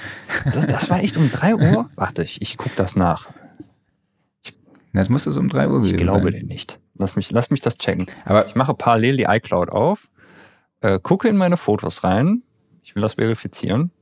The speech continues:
Speaker 1: wo wir auch wirklich waren. So, ich sehe Katzenbilder, die sollen da eigentlich nicht sein.
Speaker 2: Keine Ziegenbilder. Der
Speaker 1: Nee,
Speaker 2: Kollege
Speaker 1: Ziegen-
Speaker 2: hier hat bei Instagram jede Menge Ziegenbilder
Speaker 1: Ja, das,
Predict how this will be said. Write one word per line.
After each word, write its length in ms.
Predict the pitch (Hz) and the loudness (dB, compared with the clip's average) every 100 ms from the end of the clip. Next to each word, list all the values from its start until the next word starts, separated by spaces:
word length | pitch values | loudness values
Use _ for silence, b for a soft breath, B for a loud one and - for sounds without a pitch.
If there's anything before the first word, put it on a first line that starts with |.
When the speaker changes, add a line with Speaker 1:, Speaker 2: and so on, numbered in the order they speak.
| _ _ _ | _ _ _
Speaker 1:
wo 120 | - 139 | -4 -2
wir 60 | |
auch 120 | 139 - | -2 -2
wirklich 280 | - 123 | -4 -4
waren. 300 | - 113 180 - _ _ _ _ _ _ _ _ _ _ | -2 0 0 -2 _ _ _ _ _ _ _ _ _ _
So, 260 | - 92 90 - - | -6 -4 -6 -12 -20
ich 100 | - | -4
sehe 140 | 104 | -2
Katzenbilder, 840 | 95 123 - 87 82 87 120 170 180 - - | 0 -2 -2 -2 0 0 0 0 -4 -12 -6
die 300 | 101 101 110 - _ _ _ _ - | -4 -4 -6 -12 _ _ _ _ -6
sollen 160 | 90 | -4
da 60 | 90 | -4
eigentlich 200 | - - | -6 -4
nicht 140 | 139 | -4
sein. 220 | - 202 196 _ _ - - | -2 -2 -4 _ _ -14 -2
Speaker 2:
Keine 280 | 107 113 | 4 4
Ziegenbilder. 600 | 98 - 110 101 95 101 110 - | 4 0 2 4 4 2 0 2
Der 80 | 123 | 4
Speaker 1:
Nee, 140 | 127 | 6
Speaker 2:
Kollege 180 | 98 104 | 6 6
Speaker 1:
Ziegen- 180 | 95 98 | 6 6
Speaker 2:
hier 80 | - | 4
hat 80 | |
bei 100 | - | 2
Instagram 480 | - 101 107 95 - | 0 0 2 4 4
jede 220 | 98 107 | 6 6
Menge 280 | 101 101 101 | 6 6 4
Ziegenbilder 640 | - 107 104 90 - 92 131 | 2 2 2 0 -2 2 4
Speaker 1:
Ja, 100 | 151 | 4
das, 300 | 95 90 | 4 0